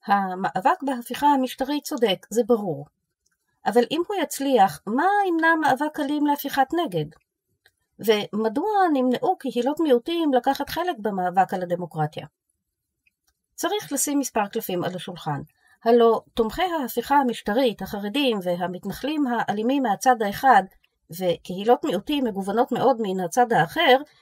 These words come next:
כולם כאן כדי להישאר. אף אחד מאלו אינו חסיד של המדינה היהודית הדמוקרטית. אז לא מספיק להפיל את ביבי.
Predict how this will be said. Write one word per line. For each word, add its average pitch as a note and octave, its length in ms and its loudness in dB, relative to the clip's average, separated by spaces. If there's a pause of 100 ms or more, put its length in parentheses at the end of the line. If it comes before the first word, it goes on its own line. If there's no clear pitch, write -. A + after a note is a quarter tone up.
(260)
כולם G4 320 0
כאן D4+ 260 4 (140)
כדי G#3+ 240 -2
להישאר. G#3 540 -4 (800)
אף C4 120 -4
אחד D4 300 6
מאלו F3+ 440 0 (280)
אינו B3+ 220 2
חסיד D#4+ 380 -4
של B3 200 0
המדינה A3+ 480 0
היהודית A3+ 460 2
הדמוקרטית. G3+ 720 2 (1040)
אז A3 300 0 (140)
לא D4 220 2
מספיק F4+ 360 -4
להפיל F3+ 380 -4
את E3 80 -4
ביבי. D3 320 -6